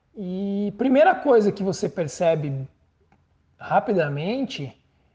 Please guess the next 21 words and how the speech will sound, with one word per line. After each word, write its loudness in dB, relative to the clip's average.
é -4
a 0
questão -6
da 4
bateção, 2
né? -6
A -4
bike -2
bate 0
muito -4
mais, -6
mas 4
não 6
necessariamente -2
essa -4
bateção -4
é -2
uma -2
coisa -4
que -10
tira 2